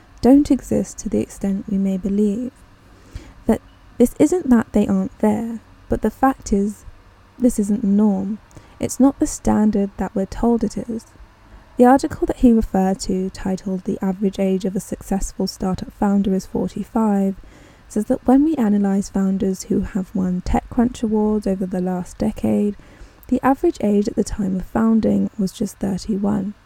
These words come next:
The people selected by Inc magazine as the founders of the fastest growing startups in twenty fifteen, the average age of, at founding was only twenty-nine.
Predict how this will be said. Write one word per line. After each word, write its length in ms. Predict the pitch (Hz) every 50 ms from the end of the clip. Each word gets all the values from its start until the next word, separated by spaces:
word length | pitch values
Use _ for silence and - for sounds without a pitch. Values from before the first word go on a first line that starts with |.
| _ _ _ _ _ _ - - - - - _ _ _ _ _ - - -
The 140 | 233 226 226
people 320 | - 262 269 - - 285
selected 440 | - - 240 247 - - - 214 -
by 200 | - 202 196 -
Inc 280 | - 202 190 - - -
magazine 640 | 190 190 202 202 208 226 233 233 233 233 233 226 - - - - - - -
as 120 | 226 214 202
the 120 | 208 214
founders 500 | - - 202 196 196 202 185 190 190 -
of 100 | 185 -
the 80 | - -
fastest 560 | - - 202 202 208 - - - 233 - -
growing 260 | - 190 190 190 190
startups 640 | - - 202 196 196 - - 196 - - - -
in 80 | 190 190
twenty 380 | - - 196 190 185 - 202 185
fifteen, 640 | - - 185 - - 226 220 214 208 196 190 190 - - - - - - - - -
the 140 | - 233 -
average 560 | - 220 240 - - - 311 285 - - - - - -
age 300 | 202 190 190 196 190 -
of, 200 | 190 - - - - -
at 160 | - - -
founding 600 | - - 220 214 220 220 214 220 220 220 220 220 -
was 160 | 208 196 202
only 240 | 196 196 190 190 -
twenty-nine. 840 | - - 190 185 180 - - - 190 196 196 196 190 - 202 208